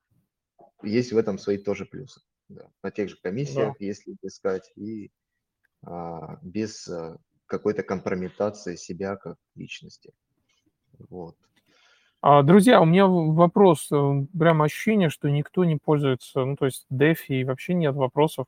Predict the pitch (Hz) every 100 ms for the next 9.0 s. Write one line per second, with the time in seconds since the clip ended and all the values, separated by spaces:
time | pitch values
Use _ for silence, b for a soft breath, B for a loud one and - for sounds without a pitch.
0 | - 127 120 113 117 131 139 127 - _
1 | _ _ _ _ 139 143 165 - 139 151
2 | 147 139 131 127 123 117 120 120 120 120
3 | 120 120 - 143 139 156 170 - - 214
4 | - - 139 - 139 233 240 139 - 139
5 | 139 147 151 156 220 - 165 139 - -
6 | - B B B B 147 143 135 131 131
7 | 127 135 131 135 139 147 147 151 - 202
8 | 160 143 170 - - 131 - - 202